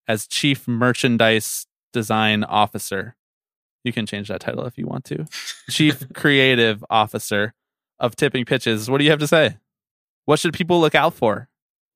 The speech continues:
Speaker 2: We got, we got some new designs dropping. Um,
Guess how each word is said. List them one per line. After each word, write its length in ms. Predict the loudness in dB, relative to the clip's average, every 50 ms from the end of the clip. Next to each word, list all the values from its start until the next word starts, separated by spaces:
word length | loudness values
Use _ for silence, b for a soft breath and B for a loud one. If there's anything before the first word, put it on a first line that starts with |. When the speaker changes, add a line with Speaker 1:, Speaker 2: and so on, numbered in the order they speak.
| _ _ 0
Speaker 2:
We 160 | 2 4 4
got, 220 | 6 4 4 2 2
we 100 | 2 4
got 160 | 4 2 2
some 280 | 0 -2 -2 0 0
new 180 | 0 0 0 2
designs 760 | 2 2 2 2 2 2 2 2 0 -2 -2 -4 -6 -8 -10 _ _ _ -2
dropping. 600 | 4 4 6 6 4 2 0 -2 -2 -2 -4 -6 -8 -10 _ _ _ _ _ _ _ -2
Um, 880 | 0 2 4 4 4 4 4 4 2 2 0 -2 -2 -2 -4 -6 -8